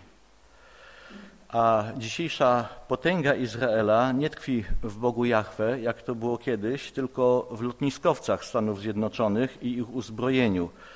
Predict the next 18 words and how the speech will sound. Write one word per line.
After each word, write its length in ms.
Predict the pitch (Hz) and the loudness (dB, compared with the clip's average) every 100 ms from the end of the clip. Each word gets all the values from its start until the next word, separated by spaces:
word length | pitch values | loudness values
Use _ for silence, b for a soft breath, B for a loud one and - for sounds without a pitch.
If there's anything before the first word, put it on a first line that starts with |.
| B B B - | B B B -6
A 120 | 117 117 | 2 2
współczesna 640 | - 127 117 156 - 139 | 0 -6 -2 -2 2 4
nazwa 340 | 131 123 117 | 4 4 0
Izrael 480 | 123 120 107 131 127 | -2 -4 -2 0 0
jest 140 | 123 110 | 0 0
zapożyczona 720 | 120 127 107 117 147 131 113 | -2 -2 -4 -4 0 2 2
z 120 | 107 | 0
Biblii 580 | 110 117 110 120 131 - | -6 -4 -2 -2 -2 -4
i 300 | 120 117 117 | -4 -2 -2
nie 160 | 117 120 | -2 0
ma 180 | 113 107 | 2 2
nic 240 | 117 147 | 0 -2
wspólnego 640 | - - 123 113 113 113 110 | -8 -6 -2 0 0 0 -2
z 60 | |
proroctwami 680 | - 113 104 - - 113 104 | -4 -4 -4 -4 -2 -2 -2
Starego 460 | - 104 120 120 | -4 -4 -2 -4
Testamentu 680 | 113 113 - 101 104 104 110 - | -6 -6 -4 -2 -2 -4 -6 -4
ani 380 | 98 95 95 | -4 -2 -4